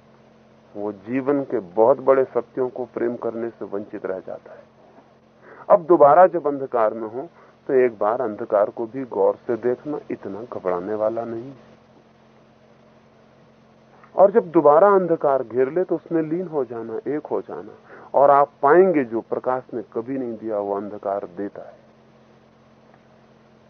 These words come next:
जीवन के सारा महत्वपूर्ण रहस्य अंधकार में छिपा है। वृक्ष है ऊपर, जड़ें हैं अंधेरे में नीचे,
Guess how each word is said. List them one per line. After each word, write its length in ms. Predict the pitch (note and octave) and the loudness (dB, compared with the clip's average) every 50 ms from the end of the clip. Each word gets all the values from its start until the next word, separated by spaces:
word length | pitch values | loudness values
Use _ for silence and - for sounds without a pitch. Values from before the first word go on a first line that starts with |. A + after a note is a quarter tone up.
| _ _ _ _ _ _ _ _ _ - - - - _ _ | _ _ _ _ _ _ _ _ _ -20 -20 -20 -20 _ _
जीवन 540 | D#3+ C#3+ B2+ D#3+ G#3+ A#3 A3+ B3+ C4+ C4 B3+ | -10 -6 -2 0 2 4 4 6 8 8 8
के 180 | A#3+ - G#3 F#3 | 8 8 6 6
सारा 600 | E3+ - - - F#3+ F3 F#3 G3 G3 G3 F#3 F3+ E3 | 6 2 0 2 4 4 6 6 6 6 6 6 4
महत्वपूर्ण 880 | D#3 D3+ D3+ D3+ D3+ D#3 E3 - F#3+ E3+ - - E3+ E3+ E3 D#3 C#3+ C3 - - - - - - | 2 0 0 2 2 2 2 0 -4 -4 0 0 2 2 2 2 0 -4 -6 -12 -20 -20 -14 -10
रहस्य 500 | G#2+ G2+ A#2+ C#3 D#3 E3 D#3+ - - - - | -2 4 6 8 8 6 6 2 -4 -8 -6
अंधकार 480 | C3 C3+ C3 C3+ C3+ - C#3 C#3+ D3+ D#3 | -4 -4 -4 -4 0 2 4 4 2 0
में 140 | D#3 D3+ C3+ | -4 -8 -10
छिपा 320 | - - D3+ C#3+ - E3+ | -10 -12 -4 0 2 2
है। 200 | E3 D#3 - - _ _ _ _ _ _ _ _ _ _ _ _ _ _ _ _ _ _ _ _ _ _ _ _ _ _ _ _ _ _ _ _ _ _ _ _ _ _ _ _ - | 2 0 -6 -18 _ _ _ _ _ _ _ _ _ _ _ _ _ _ _ _ _ _ _ _ _ _ _ _ _ _ _ _ _ _ _ _ _ _ _ _ _ _ _ _ -8
वृक्ष 360 | B2+ A#2+ D3+ E3+ E3 - - - - | 0 2 2 2 2 0 -6 -10 -8
है 80 | C#3+ C3 | -6 -6
ऊपर, 360 | A#2+ - C3+ C#3 - - A#2+ G2+ - - _ _ _ _ _ _ _ _ _ _ - - - _ _ C3 | -4 -6 -8 -8 -6 -6 -6 -6 -8 -14 _ _ _ _ _ _ _ _ _ _ -20 -20 -20 _ _ -6
जड़ें 380 | D#3+ D3+ B2+ B2+ C3+ C#3 C3+ | 2 4 6 6 6 6 4
हैं 140 | B2+ C3 - - - | 2 -2 -6 -6 -6
अंधेरे 420 | - A2+ G#2 A2+ A2+ A#2 A#2 A2 | -6 -4 -2 0 0 0 -2 -2
में 160 | A2 G#2 G#2 | -4 -6 -8
नीचे, 440 | G#2 G#2+ A2 A2 G2 - - - | -8 -8 -10 -10 -10 -12 -16 -20